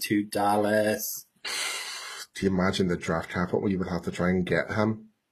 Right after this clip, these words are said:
Speaker 2: Oh,
Speaker 1: Get,
Speaker 2: God.
Speaker 1: get, get
Speaker 2: You, you would, you would have to, it would literally be more than, what's his name? The running back for the Saints. It was under Mike Ditka.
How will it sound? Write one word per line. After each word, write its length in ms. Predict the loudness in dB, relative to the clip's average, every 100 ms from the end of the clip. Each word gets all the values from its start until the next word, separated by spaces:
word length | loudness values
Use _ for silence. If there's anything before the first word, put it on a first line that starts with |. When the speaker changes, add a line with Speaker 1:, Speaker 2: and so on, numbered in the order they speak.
| _ _ _ -4
Speaker 2:
Oh, 380 | -2 -2 -4 -4 -2
Speaker 1:
Get, 120 | 0
Speaker 2:
God. 360 | 0 0 0
Speaker 1:
get, 120 | -2 -4 -4
get 100 | 6
Speaker 2:
You, 80 | 8
you 120 | 10
would, 160 | 10 12
you 120 | 12
would 100 | 12
have 200 | 12 12
to, 240 | 10 8 0 4
it 100 | 10
would 160 | 10 12
literally 340 | 10 10 8 8
be 200 | 8 8
more 840 | 8 8 8 10 10 8 6 0 -12 6
than, 580 | 8 10 8 6 4 -2 -20 -20 -4
what's 160 | -2
his 160 | -2 4
name? 360 | 6 8 6 0 _ -16 -4
The 100 | 2
running 340 | 6 6 4
back 320 | 4 4 2
for 100 | 0
the 60 | -2
Saints. 400 | 2 4 4 4
It 60 | 0
was 140 | 2
under 200 | 4 4
Mike 260 | 4 2 2
Ditka. 400 | -2 2 2